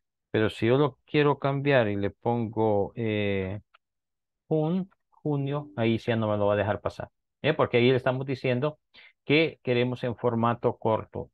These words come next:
y lo dejamos mejor en un, en una, en un estilo alto para que así ya no tenga problema y que vaya a ingresar un dato que no se quiere. Este es el, e-, e-, este es el, el estilo que más se utiliza cuando ustedes obligan a que los datos sean ingresados tal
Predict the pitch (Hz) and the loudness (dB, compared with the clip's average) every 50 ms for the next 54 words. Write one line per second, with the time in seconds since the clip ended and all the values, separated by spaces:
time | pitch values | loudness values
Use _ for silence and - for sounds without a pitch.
0 | _ _ 147 160 208 220 196 - - 123 120 117 113 107 113 113 120 131 135 - | _ _ 0 0 0 0 -2 -4 -2 0 2 2 2 2 0 0 -2 -2 -4 -4
1 | - 160 156 139 160 170 139 113 107 - - - 113 107 110 120 127 131 135 123 | -4 -4 -2 0 2 2 2 0 -2 -4 -8 -8 -6 -4 -4 -4 -4 -4 -6 -6
2 | - 127 117 113 120 127 131 131 131 127 131 110 120 120 127 131 139 127 - - | -4 -4 -2 -2 -2 -2 0 0 0 0 0 0 -2 -2 0 0 -2 -4 -4 -2
3 | - 151 127 110 104 101 98 - _ _ _ _ _ _ _ - 151 170 - - | 0 0 2 2 2 0 -2 -2 _ _ _ _ _ _ _ 0 0 0 0 0
4 | 294 269 - 143 127 123 - 120 110 - - 127 127 131 131 123 - 127 123 127 | -2 0 2 2 0 2 0 -2 -4 -2 0 0 0 0 -2 -2 -4 -2 -2 -2
5 | 123 - - 127 127 123 123 120 120 123 131 147 135 - 131 117 104 - - 107 | -2 0 0 2 2 2 2 0 0 -2 -4 -6 -8 -10 -10 -10 -10 -8 -4 -4
6 | 101 101 - 98 104 104 107 107 110 104 104 - - 110 117 110 101 107 107 - | -4 -2 0 0 0 0 0 -2 -2 -4 -4 -2 -2 -2 -2 0 0 0 0 0
7 | 117 - - - 95 92 - - - - - 85 85 - _ _ - - - - | -2 -4 -4 -4 -6 -6 -6 -10 -10 -8 -8 -8 -8 -10 _ _ -20 -20 -20 -20
8 | - _ - 214 220 226 - 208 196 202 180 - - - - _ - - - - | -8 _ 2 2 2 4 2 2 2 2 2 -2 -6 -10 -14 _ -12 -12 -12 -6
9 | - - 180 190 - - 180 185 185 - 190 202 196 196 - - - 156 147 139 | 0 0 0 2 2 2 2 2 4 4 4 4 4 0 -2 -2 2 4 4 4
10 | 135 - - 214 220 220 - - 180 165 165 170 - - 190 180 - - 180 160 | 4 2 2 2 2 2 2 2 2 2 2 2 2 0 0 0 0 0 -2 0
11 | 160 143 - 190 170 - - 151 139 127 127 120 - - - 151 165 170 - - | 0 -2 -2 -2 -2 0 0 0 0 0 -2 -4 -4 0 2 2 4 2 2 2
12 | 131 120 117 123 147 196 240 220 175 165 175 180 - _ _ _ _ _ _ - | 2 2 2 0 -2 -2 0 2 2 0 0 -2 -4 _ _ _ _ _ _ -4
13 | 120 110 - - 127 113 107 104 98 101 101 113 147 180 226 220 - - 165 160 | -4 -2 0 -2 -2 -2 -2 -4 -4 -6 0 2 4 4 4 2 0 0 -2 -2
14 | - - - - _ _ _ - 147 147 147 147 147 147 139 135 127 120 - - | -2 -6 -18 -20 _ _ _ -6 -4 -4 -2 -4 -4 -6 -4 -2 -2 -2 -2 -2
15 | 147 156 151 143 - - 143 139 139 - | -2 -2 -2 -4 -2 -2 -2 -2 -2 -4